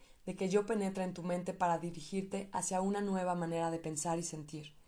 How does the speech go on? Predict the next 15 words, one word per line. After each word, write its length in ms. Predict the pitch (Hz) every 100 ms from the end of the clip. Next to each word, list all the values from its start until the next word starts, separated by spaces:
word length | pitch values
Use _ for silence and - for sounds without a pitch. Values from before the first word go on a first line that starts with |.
| - - -
Tal 240 | - 196 202
cambio 440 | 214 202 196 208
en 100 | 190
la 120 | 185 175
conciencia 540 | 175 170 196 190 196
te 80 | 190
hará 200 | 175 180
entrar 320 | 185 180 175
en 100 | 175
la 120 | 170
divina 320 | 170 165 190
armonía 440 | 190 175 175 175 165
con 140 | 170
la 80 | 165
realidad 440 | 160 156 156 156